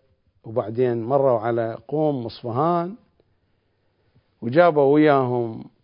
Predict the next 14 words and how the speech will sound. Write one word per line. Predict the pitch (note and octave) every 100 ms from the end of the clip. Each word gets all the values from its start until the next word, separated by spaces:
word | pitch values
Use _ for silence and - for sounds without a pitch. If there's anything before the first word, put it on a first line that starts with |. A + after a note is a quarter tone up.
| _ _ A#2+
قز | C3+ E3+ B2+
اصفهاني، | B2+ - C3 B2+ D#3 F3+ F3 E3+ E3 D#3+ F#3+ _ _ _ _ _ _
سوهان | - C3 B2+ D3 C#3 B2 - _ _ _ _ -
قمي، | F3 F#3 E3+ E3 D#3+ D#3 - _ _ _ _ _ _ _ _ _ _ _ _ _ _ _ _ _ _ _ _ _ _
زعفران | A2+ C3 G#2+ C3+ D#3+ D#3 C3
مشهدي، | E3+ - E3+ D3 D3+ D3 D3 - _ _ _ _ _ _ C3
وجايبين | B2 C3+ C3 D#3+ C3
هدية | A#2 B2 E3+ C3 A#2 _ _
صوغة | - F3 C#3 B2
جايبين | A#2+ A2+ B2 B2+
للزهراء | C3+ D3+ C#3 B2 C#3+ D#3 D#3 -
ومارين | B2 B2+ B2 C#3+ C#3+
يسلمون | - A#2+ A#2+ C3 B2
عليها. | G#2 F2+ D#2